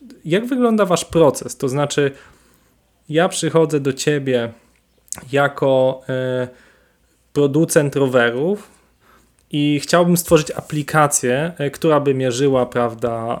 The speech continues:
e, ile przejechałem, e, tętno kolarza, jakieś tam, em,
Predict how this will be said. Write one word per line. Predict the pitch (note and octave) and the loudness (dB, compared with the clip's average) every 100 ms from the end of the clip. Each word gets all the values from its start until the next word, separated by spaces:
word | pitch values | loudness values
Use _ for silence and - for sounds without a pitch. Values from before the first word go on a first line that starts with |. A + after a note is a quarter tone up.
| - | -8
e, | A#2+ | -8
ile | C#3+ D3 | -2 -2
przejechałem, | D3 D#3+ D#3+ - E3 E3 D3+ C#3+ C#3 C3+ | 0 0 0 0 2 2 2 2 -2 -4
e, | C3 A#2+ A#2+ _ | -6 -6 -8 _
tętno | D#3 D3+ D3 - D3 C#3 | 2 2 -2 -4 -2 -2
kolarza, | C3+ C#3+ C3+ C3 B2 B2+ B2 A#2+ | -2 -2 0 0 0 -2 0 -2
jakieś | B2 A#2+ - - | -6 -12 -14 -8
tam, | B2+ A#2+ B2 | -4 -2 -2
em, | B2 - B2+ B2 B2 C3 | -6 -6 -8 -8 -8 -10